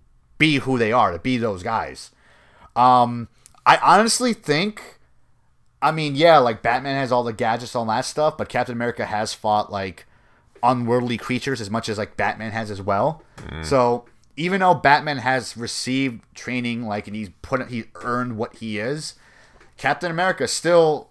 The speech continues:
Speaker 1: agree with, I'll agree with Amber, Captain America still has faced a lot of shit and has also had lots of training as well since becoming that peak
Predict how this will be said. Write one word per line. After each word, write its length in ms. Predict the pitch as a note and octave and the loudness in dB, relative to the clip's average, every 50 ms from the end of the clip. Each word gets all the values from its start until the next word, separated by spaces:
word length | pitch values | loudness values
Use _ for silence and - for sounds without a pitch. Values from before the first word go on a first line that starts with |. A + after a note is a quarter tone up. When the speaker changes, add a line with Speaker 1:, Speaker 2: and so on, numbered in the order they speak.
| _ - | _ -10
Speaker 1:
agree 300 | - B2+ C3 A#2 G2+ C#3+ | -6 -6 -6 -4 -4 -2
with, 140 | C#3+ C#3 B2 | 0 0 0
I'll 220 | C3+ D3 - B2+ C3 | 0 0 0 0 0
agree 100 | C3 D3+ | 2 0
with 120 | D3 C3 | -2 -2
Amber, 200 | D3 C#3+ C3 G#2+ | -2 -2 -4 -4
Captain 240 | - - B2+ - - D3+ | -4 -4 -4 -4 -4 -4
America 220 | D#3 D3+ - B2 | -6 -4 -4 -6
still 180 | - - C#3 C3+ | -4 -2 -2 0
has 200 | C3+ B2+ - - | 0 -2 -4 -4
faced 320 | - - C3+ C#3 B2 - | -4 -2 -2 -2 -2 -4
a 40 | A#2 | -4
lot 200 | G#2+ A2 G#2+ G#2+ | -2 -2 -2 -2
of 80 | G2+ | -4
shit 180 | - - - F#2+ | -8 -8 -8 -8
and 80 | - G#2 | -8 -6
has 220 | G#2 G#2+ A2 G#2 | -6 -6 -4 -4
also 160 | A#2+ A#2 - A2+ | -4 -6 -6 -6
had 140 | G2+ G#2+ | -8 -6
lots 160 | G#2 G#2 - - | -6 -6 -8 -8
of 40 | |
training 360 | - - G#2 G2+ F#2+ F#2 F#2 F2 _ - - - - - _ _ | -12 -12 -12 -12 -10 -12 -14 -16 _ -20 -20 -20 -20 -20 _ _
as 160 | - A#2+ B2 G#2 | -6 -6 -4 -2
well 160 | A#2 A#2 G#2+ | -2 -2 -2
since 240 | - - A#2+ - - | -4 -6 -8 -10 -10
becoming 720 | - A#2+ A2+ - - - D#3 E3 D3 B2 A2+ G#2+ G2+ F#2+ | -10 -10 -10 -6 -2 0 0 2 2 0 -2 -4 -6 -6
that 400 | F#2+ A2 G2 G#2 G#2+ - - _ - | -4 -2 -2 -2 -2 -6 -10 _ -14
peak 340 | - B2 A#2+ G#2+ - - | -10 -10 -10 -10 -10 -14